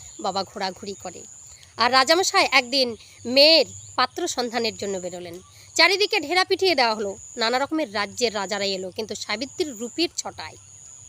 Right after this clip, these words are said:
কেউ আর বিবাহ করতে সম্মতি দিলেন না। রাজামশাই ক্লান্ত হয়ে পড়ল,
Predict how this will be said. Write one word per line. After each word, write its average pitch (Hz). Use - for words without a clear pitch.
কেউ 233
আর 214
বিবাহ 220
করতে 214
সম্মতি 190
দিলেন 185
না। 185
রাজামশাই 381
ক্লান্ত 381
হয়ে 370
পড়ল, 277